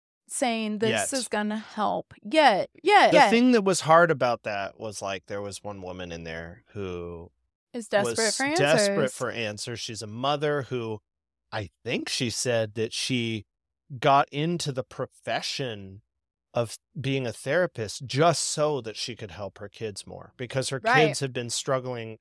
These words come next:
Speaker 2: especially with misophonia.
Speaker 1: Yeah.
Speaker 2: And she was, I mean, I think she broke down. She was very, at the microphone, she was very upset.
Speaker 1: Yeah.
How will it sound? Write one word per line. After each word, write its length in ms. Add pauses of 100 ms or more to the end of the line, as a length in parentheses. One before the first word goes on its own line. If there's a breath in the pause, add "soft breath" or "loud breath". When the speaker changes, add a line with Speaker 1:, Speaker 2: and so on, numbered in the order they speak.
Speaker 2:
especially 680
with 220
misophonia. 840
Speaker 1:
Yeah. 240 (240)
Speaker 2:
And 400
she 240
was, 320 (100)
I 120
mean, 300
I 120
think 200
she 140
broke 300
down. 340
She 140
was 180
very, 640
at 160
the 80
microphone, 500
she 160
was 220
very 440
upset. 380
Speaker 1:
Yeah. 220